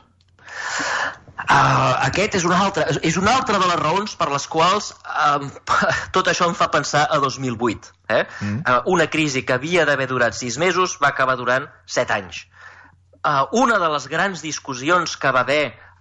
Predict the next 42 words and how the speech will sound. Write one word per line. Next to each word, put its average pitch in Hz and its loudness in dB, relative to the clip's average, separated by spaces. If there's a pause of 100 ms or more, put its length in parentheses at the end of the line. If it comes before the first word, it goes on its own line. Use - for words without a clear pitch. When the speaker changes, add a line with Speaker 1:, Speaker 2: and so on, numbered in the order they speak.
(120)
Speaker 1:
no 117 -6
sé 110 -10
si 113 -6
ho 107 0
recordeu, 110 2
segur 101 0
que 135 -4
us 127 -2
en 117 0
recordeu 123 2
tots, 165 -2
perquè 131 -2
va 123 2
durar 123 0
mesos 143 0
i 135 2
mesos 139 2
i 160 2
mesos, 170 2
van 147 -2
ser 185 -4
els 151 0
eurobons. 123 0 (260)
Speaker 2:
Sí. 131 0
Speaker 1:
Eh? 143 2 (400)
Els 117 0
eurobons, 170 2
que 151 -6
volia 135 -2
dir 240 0
que, 185 2
eh, 143 0 (220)
demanem 151 -2
prestat, 160 0
el 143 2
govern 196 0
espanyol 180 -2
necessita 139 -4
calés, 202 0 (180)
vale? 156 0 (380)
Eh, 143 4 (100)
demanem 143 -2